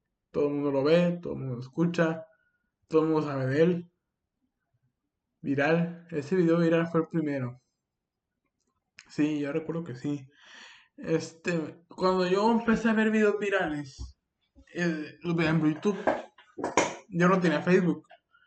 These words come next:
cuando encontré mi primer video. Me acuerdo el primer youtuber viral que vi fue Vegeta setecientos sesenta y siete en un video de G T A cinco.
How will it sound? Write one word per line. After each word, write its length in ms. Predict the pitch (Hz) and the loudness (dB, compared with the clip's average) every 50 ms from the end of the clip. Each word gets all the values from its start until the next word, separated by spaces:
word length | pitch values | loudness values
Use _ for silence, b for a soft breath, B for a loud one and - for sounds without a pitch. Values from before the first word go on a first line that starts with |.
| b b b b b b b b | b b b b b b b b
cuando 640 | _ - 151 143 143 139 143 143 139 127 127 - - | _ -2 0 0 0 2 2 2 2 0 -2 -10 -8
encontré 440 | - 151 143 131 139 139 135 151 156 | -4 -4 -4 -2 -4 -4 -2 0 2
mi 100 | 160 160 | 2 2
primer 300 | 160 156 147 147 151 147 | 0 0 -2 0 0 2
video. 260 | 143 147 147 143 135 | 4 4 4 4 2
Me 120 | 135 143 147 | 0 -2 -2
acuerdo 240 | 127 202 220 262 | 2 6 6 6
el 60 | 262 - | 6 6
primer 260 | 214 185 185 202 202 | 2 2 2 2 0
youtuber 520 | 240 240 240 - 220 226 247 240 214 170 165 | 0 -2 -2 2 8 12 12 12 12 10 4
viral 380 | 175 170 165 151 165 180 180 - | 6 6 8 6 4 4 2 0
que 120 | 214 208 | 0 2
vi 320 | 175 170 175 185 - - _ _ | 4 4 2 2 0 -6 _ _
fue 160 | - 165 160 156 | 0 2 2 2
Vegeta 420 | 170 170 170 170 160 160 180 175 | 2 0 0 0 0 0 0 -4
setecientos 460 | 175 - - 147 131 160 156 165 180 175 | -4 -2 -4 -4 -2 -2 -4 -2 0 0
sesenta 300 | 170 156 147 - - 135 | 0 -2 -2 -4 -6 -8
y 60 | 135 | -6
siete 480 | 131 156 151 151 - 170 175 170 - _ - | -2 -4 -4 -4 -4 -8 -8 -8 -10 _ -8
en 200 | 147 143 139 139 | -6 -4 -4 -2
un 140 | 139 147 | -4 0
video 220 | 151 151 151 156 151 | 0 2 4 4 2
de 80 | 147 | 2
G 180 | 147 - 147 131 | 0 -2 -4 -2
T 100 | 135 143 | -2 -4
A 40 | 135 | -4
cinco. 420 | 135 - 131 123 120 - - - | -4 -6 -8 -8 -8 -10 -16 -20